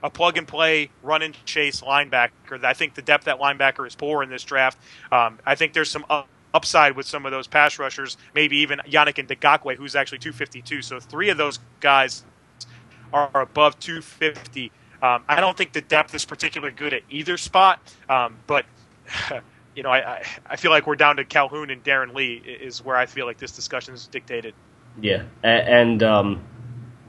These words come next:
Speaker 2: ultimately at the, the end of the day, um, you know, I kinda threw it out there already, and just to stay in respect to the board, um, I'm really leaning towards Darren Lee here for the fact that this is a three-down player, plug-and-play player,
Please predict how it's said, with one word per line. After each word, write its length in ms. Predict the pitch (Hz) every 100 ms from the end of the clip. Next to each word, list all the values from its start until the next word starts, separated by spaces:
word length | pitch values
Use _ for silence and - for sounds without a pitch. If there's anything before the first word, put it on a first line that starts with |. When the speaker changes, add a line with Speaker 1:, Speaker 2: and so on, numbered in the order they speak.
| -
Speaker 2:
ultimately 560 | 156 156 156 147 127 127
at 120 | 120
the, 100 | 127
the 160 | 117 120
end 180 | 120 113
of 80 |
the 60 | 104
day, 420 | 95 110 104 101 - - - - 98
um, 420 | 98 95 92 90 - -
you 80 | 117
know, 100 | 113
I 200 | - 127
kinda 300 | 127 139 127
threw 260 | - 139 127
it 80 | 120
out 180 | 117
there 180 | 120 110
already, 560 | 107 104 113 110 101 - - - _ 107
and 180 | 110
just 300 | 107 131 - -
to 60 |
stay 640 | 110 - 139 143 139 127 110 - - - -
in 160 | 135
respect 560 | 117 - - - 156 156
to 80 | 113
the 80 |
board, 600 | 98 - 123 127 104 85 - - - - -
um, 480 | 107 104 101 98 - - - -
I'm 160 | 127
really 280 | 127 147 139
leaning 560 | 123 123 123 131 127 123
towards 380 | - 113 104 -
Darren 380 | 110 107 101
Lee 140 | 101 101
here 200 | 95 95
for 140 | -
the 100 | 92
fact 360 | - 104 95 -
that 240 | 98 -
this 180 | 107 -
is 140 | 98
a 20 | 95
three-down 540 | - 123 117 113 107
player, 320 | 113 107 101
plug-and-play 720 | 101 110 107 107 110 107 101
player, 500 | - 104 98 95 92